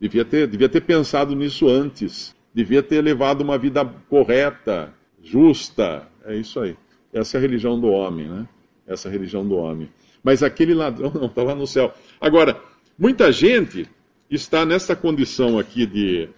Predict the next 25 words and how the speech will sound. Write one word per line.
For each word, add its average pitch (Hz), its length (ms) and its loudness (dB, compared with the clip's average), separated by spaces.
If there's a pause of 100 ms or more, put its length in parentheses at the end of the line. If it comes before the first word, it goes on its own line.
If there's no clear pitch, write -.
(200)
de 113 100 -6
primeira 147 440 0
João. 135 340 0 (500)
Podemos 101 300 -4
até 95 180 -2
voltar 104 420 0
ali 92 120 -4
em 87 80 -8
primeira 85 320 -8
João. 127 300 -4 (920)
A - 60 -8
pergunta 202 580 6
que 135 80 4
a 139 60 8
gente 131 240 2
poderia 120 360 2
fazer, 117 600 2 (240)
o - 80 0
apóstolo 156 540 2 (180)
João, 98 520 0 (840)
ele 170 160 2
está 196 240 2
escrevendo 131 760 2
pra 147 200 -6
pessoas 160 840 2